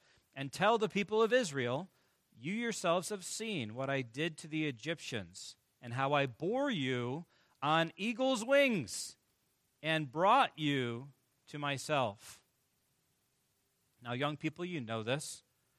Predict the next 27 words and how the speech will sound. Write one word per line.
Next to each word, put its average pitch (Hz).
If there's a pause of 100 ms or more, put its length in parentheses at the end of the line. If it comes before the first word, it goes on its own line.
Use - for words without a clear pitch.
(500)
How 170
did 170
the 151
people 160
of 135
Israel 135
cross 131
the 139
Red 135
Sea? 165 (1400)
Were 131
they 127
carried 170 (320)
by 123
eagles 160
across 135
the 156
sea? 196 (1300)
Were 143
they 143
carried 160
from 160
Egypt 147
to 175
the 151
promised 156
land? 175